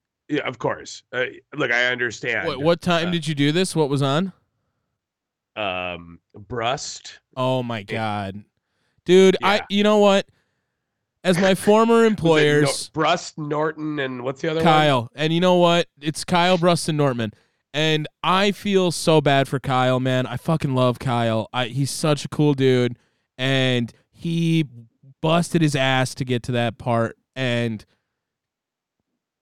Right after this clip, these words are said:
Speaker 2: Ben Brust is a fucking idiot. I mean,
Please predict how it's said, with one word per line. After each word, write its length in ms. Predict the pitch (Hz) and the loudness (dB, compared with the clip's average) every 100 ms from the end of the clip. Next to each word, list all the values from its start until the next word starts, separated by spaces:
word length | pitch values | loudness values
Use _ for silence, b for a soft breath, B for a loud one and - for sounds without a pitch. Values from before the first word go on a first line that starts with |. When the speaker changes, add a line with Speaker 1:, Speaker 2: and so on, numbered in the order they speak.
| _ - | _ -4
Speaker 2:
Ben 240 | 175 170 | 0 2
Brust 360 | 147 127 107 - | 2 0 -4 -10
is 80 | 113 | -12
a 40 | |
fucking 360 | - 117 - - | -12 -18 -20 -20
idiot. 400 | _ _ _ _ - | _ _ _ _ -10
I 120 | 131 | -6
mean, 480 | 123 123 113 110 | -4 -4 -4 -8